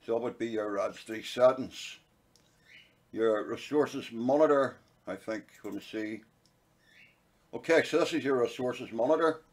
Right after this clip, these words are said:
Okay, so these would be your processes running here. That would be the threads, and that would be the C P U,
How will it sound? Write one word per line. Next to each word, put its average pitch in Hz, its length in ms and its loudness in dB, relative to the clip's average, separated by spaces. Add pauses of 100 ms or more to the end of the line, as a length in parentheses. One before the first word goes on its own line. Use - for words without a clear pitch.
(600)
Okay, 131 300 -2
so 135 160 -4
these 151 240 0
would - 180 -10
be 143 120 -2
your 113 500 0 (440)
processes 151 640 4
running 120 320 -2
here. 127 340 0 (680)
That 127 120 0
would 120 160 -6
be 127 120 -2
the 104 180 -8
threads, 139 560 2
and 127 80 -2
that 120 140 2
would 101 160 -8
be 113 220 -2
the 110 120 -12
C - 340 -12
P 113 80 -14
U, 135 420 -2